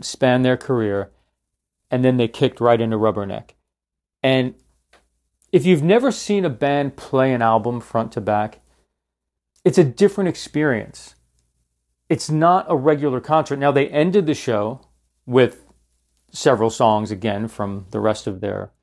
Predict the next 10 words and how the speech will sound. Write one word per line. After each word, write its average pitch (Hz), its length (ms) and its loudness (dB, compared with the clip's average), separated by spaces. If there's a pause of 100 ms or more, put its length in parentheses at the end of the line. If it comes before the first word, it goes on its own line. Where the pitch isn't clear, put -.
(300)
catalog, 117 540 0 (880)
but 156 140 2
the 143 80 -2
bulk 170 360 2
of 147 140 0
the 139 400 -4 (100)
concert 123 600 -2 (180)
was 110 720 0 (480)
playing 120 340 2
Rubberneck 107 480 0